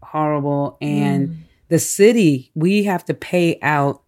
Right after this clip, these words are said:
Speaker 2: Mm-hmm.
Speaker 1: that from their
Speaker 2: Mm-hmm.
Speaker 1: harm, and they're still on the police force. Like, these are,
Speaker 2: Yeah.
Speaker 1: these are things that lead to a possible future where, you know, something terrible happens and Bankole walks into the police station and is like, "Look,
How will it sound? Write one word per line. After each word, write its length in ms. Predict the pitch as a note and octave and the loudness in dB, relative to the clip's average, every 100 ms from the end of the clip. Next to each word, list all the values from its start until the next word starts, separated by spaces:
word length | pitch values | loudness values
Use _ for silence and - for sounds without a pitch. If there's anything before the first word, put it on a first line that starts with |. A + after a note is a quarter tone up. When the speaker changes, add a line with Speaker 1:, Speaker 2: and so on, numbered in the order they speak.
| _ A#3+ | _ -12
Speaker 2:
Mm-hmm. 400 | G#3+ F#3 B3 C4+ | -12 -8 -8 -6
Speaker 1:
that 260 | D3+ E3+ - | 0 0 2
from 180 | F#3 E3+ | 2 4
their 120 | E3+ | 4
Speaker 2:
Mm-hmm. 80 | E3 | 2
Speaker 1:
harm, 200 | D#3+ D#3 | 2 2
and 140 | D#3+ | 2
they're 120 | F3 D#3+ | 2 0
still 440 | - - F#3 F#3 | -6 0 2 4
on 160 | C3+ D#3+ | 4 0
the 80 | |
police 400 | D3+ D#3+ D3 D3 | 0 -2 -2 -2
force. 380 | - D3 C3 B2 | -6 -4 -4 -4
Like, 180 | C#3+ C3+ | -6 -4
these 280 | D3+ D3+ F#3+ | -2 -2 -2
are, 60 | |
Speaker 2:
Yeah. 60 | F#3+ | -4
Speaker 1:
these 220 | F#3+ A3 | -2 -2
are 60 | A3+ | -4
things 540 | - E3+ D#3+ D3+ C3 - _ _ _ _ | -4 2 2 2 0 -10 _ _ _ _
that 320 | D3 D3+ B2+ | 0 2 2
lead 500 | D3+ E3 G#3 G3 F3+ | 0 2 2 2 -2
to 220 | - F#3+ D#3+ | -2 0 0
a 60 | |
possible 600 | D3+ - D3+ D3+ D#3 D#3 | -2 -4 -4 -4 -4 -4
future 640 | C#3+ F3 A3+ A#3+ E3 D#3 D3 | -4 -8 -8 -6 -2 0 0
where, 340 | D3 C#3+ C#3+ - | -2 -2 -2 -2
you 160 | E3 | -2
know, 340 | D#3 C#3 C3+ C3+ _ _ _ _ _ | 0 0 -4 -6 _ _ _ _ _
something 420 | - G4 F#4+ F3+ | -4 -2 0 -2
terrible 460 | E3 E3+ D#3+ C#3 C3+ | 0 -2 -2 -2 -4
happens 680 | D#3+ G#3 D#3+ D3 D3 D3+ - | -6 -6 -4 -2 -2 -4 -8
and 440 | E3 D#3 D3+ D3+ D3 | -4 -2 -2 -2 -4
Bankole 760 | D3 C#3+ C#3 D3 G3+ D3+ C#3 | -6 -6 -4 -4 0 0 -2
walks 380 | C3+ D3 D3+ - | -2 -4 -4 -10
into 320 | - D#3+ D#3 D3 | -4 -4 -2 -6
the 100 | D3 | -4
police 320 | D3 D#3+ F#3 | -2 -4 -2
station 360 | D#3 D3+ D3+ D3+ | 0 0 -2 -6
and 80 | |
is 100 | C#3+ | -6
like, 260 | C#3+ C3+ A#2 _ - | -4 -6 -6 _ -8
"Look, 320 | F3+ G3 - | -4 -4 -6